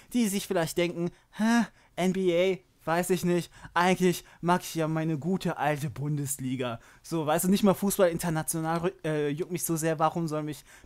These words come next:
Basketball international jucken? Und da würde ich direkt fragen, Paul, warum stehst du denn auf die N B A eigentlich?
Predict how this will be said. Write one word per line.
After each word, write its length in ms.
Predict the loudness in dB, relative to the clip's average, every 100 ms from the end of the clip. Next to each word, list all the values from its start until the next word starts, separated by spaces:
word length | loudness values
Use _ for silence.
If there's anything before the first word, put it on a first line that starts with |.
| 0
Basketball 560 | 0 0 -4 -4 -4
international 720 | -2 -4 -4 -4 -6 -8 -8 -10
jucken? 400 | -12 -12 -14 -16 _ -20 -18 -8
Und 140 | 0
da 100 | 0
würde 140 | 0 -2
ich 100 | -2
direkt 240 | -2 -2
fragen, 300 | -4 -6 -6 -14 _ -8
Paul, 360 | 0 0 0 -6 _ _
warum 460 | 2 4 4 0 -4
stehst 340 | -4 -6 -2
du 100 | -2
denn 180 | -2 -4
auf 100 | -8
die 160 | -10
N 160 | -8 -8
B 180 | -8 -8
A 240 | -8 -8
eigentlich? 480 | -12 -14 -16 -18 -20